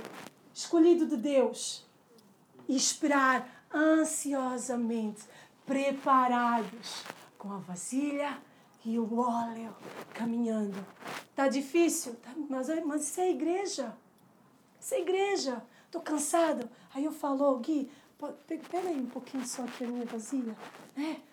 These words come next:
Aí faz um stretch, descansa um pouquinho, né?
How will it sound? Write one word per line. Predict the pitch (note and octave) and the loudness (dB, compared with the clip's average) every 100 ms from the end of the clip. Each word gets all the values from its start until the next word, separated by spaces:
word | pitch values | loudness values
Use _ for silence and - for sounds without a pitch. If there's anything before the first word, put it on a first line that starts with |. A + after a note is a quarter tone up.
| - | -20
Aí | - - | -20 -18
faz | - C#4+ D#4 D4+ | -12 -4 -4 -4
um | A#3+ | -6
stretch, | - - - C#4+ E4 D#4+ C#4+ - - - - - | -8 -10 -12 -4 -2 -2 -2 -6 -8 -10 -20 -16
descansa | - - - D4 - | -8 -6 -4 -6 -6
um | |
pouquinho, | - - - E4 F4 E4 D#4 D4+ - - - | -8 -10 -2 0 4 2 2 -4 -8 -10 -6
né? | C#4 C#4+ | -4 -4